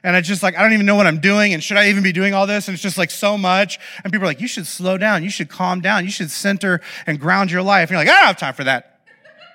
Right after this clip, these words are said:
It's so, so ironic. Now, when this idea first took hold of human history, it was during a time that was pre-technology, right? So in ancient people's minds, solitude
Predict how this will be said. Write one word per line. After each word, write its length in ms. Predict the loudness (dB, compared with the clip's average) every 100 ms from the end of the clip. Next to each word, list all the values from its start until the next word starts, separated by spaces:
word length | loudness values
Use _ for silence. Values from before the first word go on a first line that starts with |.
| -20 _ -20 -20 _ -20 _ _ _ _ _ _ _ _ _ _ _ _ _ -20 -20 -6
It's 200 | -2 -2
so, 240 | -4 -6 -4
so 180 | 0 2
ironic. 380 | 4 4 2 -4 -18 -20 -20 _
Now, 360 | 0 0 0 -4
when 160 | -2
this 180 | 0 -2
idea 400 | -2 -2 -2 -4
first 340 | -4 -6 -6 -4
took 160 | -6
hold 200 | -4 -4
of 80 | -4
human 220 | -4 -2
history, 400 | -2 -2 -4 -4 -8 -20 -20 _ _
it 220 | -8 -2
was 240 | 0 0 -2
during 360 | 0 2 2
a 60 | -2
time 540 | -4 -2 2 4 4
that 120 | 2
was 220 | 0 -2 -8 -12
pre-technology, 840 | -4 -2 0 -2 0 0 0 -2
right? 220 | -4 -4 -4
So 140 | -4
in 100 | -2
ancient 440 | 0 -2 -2 -6 -4
people's 260 | -4 -4
minds, 280 | -2 -2 -2
solitude 600 | -2 -2 -2 -2 -2 -2